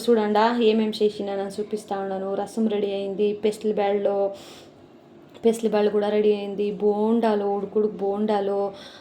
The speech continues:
ఆ, దాని చేతిలో వైట్ రైస్. యప్ప, ఆరాంగా ఇంకా తినేసే పొద్దున్నే బేరే జల్దీ బేరే లేచిండే దానికి నిద్ర వస్తూ ఉండే. ఏమి ఒక ఎయిట్ థర్టీకి ఏమో జల్దీనే భోజనం తినేసి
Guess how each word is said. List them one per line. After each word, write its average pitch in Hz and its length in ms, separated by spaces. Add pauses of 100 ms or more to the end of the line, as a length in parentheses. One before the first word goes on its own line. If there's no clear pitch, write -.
(160)
ఆ, 202 160
దాని 202 240
చేతిలో 196 360
వైట్ 220 360
రైస్. 196 520 (120)
యప్ప, 208 320 (400)
ఆరాంగా 208 760 (160)
ఇంకా 196 200
తినేసే 226 680 (380)
పొద్దున్నే 220 440
బేరే 202 600 (120)
జల్దీ 214 320
బేరే 208 220
లేచిండే 208 480
దానికి 202 340
నిద్ర 208 320
వస్తూ 208 480
ఉండే. 202 280 (640)
ఏమి 233 320
ఒక 220 280 (1120)
ఎయిట్ 233 300
థర్టీకి 285 300
ఏమో 247 200 (360)
జల్దీనే 214 400
భోజనం 226 360
తినేసి 220 460